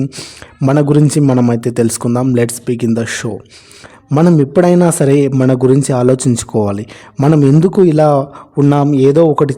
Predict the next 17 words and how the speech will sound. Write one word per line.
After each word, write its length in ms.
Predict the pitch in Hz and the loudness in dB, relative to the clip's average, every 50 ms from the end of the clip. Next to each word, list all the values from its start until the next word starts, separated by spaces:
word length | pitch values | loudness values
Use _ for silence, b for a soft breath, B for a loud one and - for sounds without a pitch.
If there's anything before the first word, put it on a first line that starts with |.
| - 131 | -4 -2
చేయాలి. 280 | 127 123 127 123 123 120 | -2 -2 -2 -4 -4 -2
మన 180 | 123 127 135 | 0 0 0
జీవితంలో 580 | 135 123 135 139 147 156 - 160 156 160 160 156 | -2 -2 -2 -2 -2 0 0 0 2 2 2 2
అప్పుడే 340 | 143 127 - - 147 147 147 | 0 0 -2 -2 0 0 0
మనకు 400 | 147 143 139 139 131 - 139 131 123 123 127 | 0 0 -2 -4 -4 -2 -2 0 0 -2 -2
ఇంట్లో 340 | 131 131 143 135 - 165 160 | -2 0 0 2 2 2 2
అయినా 200 | 151 147 147 147 | 2 2 0 0
సరే, 260 | 139 - 139 135 139 135 | -2 -2 -2 -2 0 0
సమాజంలో 640 | - - 131 120 123 127 123 139 127 131 131 127 127 | -2 -2 -2 -2 -2 -2 -2 -2 -2 0 0 0 -2
అయినా 180 | 120 120 117 113 | -2 -2 -4 -6
సరే, 320 | - - 120 - 117 113 110 113 113 B B B B B B | -8 -10 -10 -8 -8 -8 -8 -10 -12 B B B B B B
ఎక్కడైనా 460 | 127 123 - 139 127 131 131 131 127 | -6 -4 -2 -2 -2 0 0 -2 -2
సరే 220 | 120 - 127 117 117 | -2 -4 -4 -2 -2
మనకైతే 520 | 117 117 117 117 117 - 117 113 - 117 | -2 -2 -2 -2 -4 -6 -8 -6 -6 -6
రెస్పెక్ట్ 460 | 113 113 110 - - 120 113 113 - 120 | -6 -6 -8 -6 -6 -6 -6 -6 -6 -10
అయితే 200 | 110 110 - 117 | -10 -8 -8 -8
ఉంటుంది. 480 | 110 107 104 104 110 104 104 101 107 | -8 -8 -8 -8 -8 -10 -10 -10 -12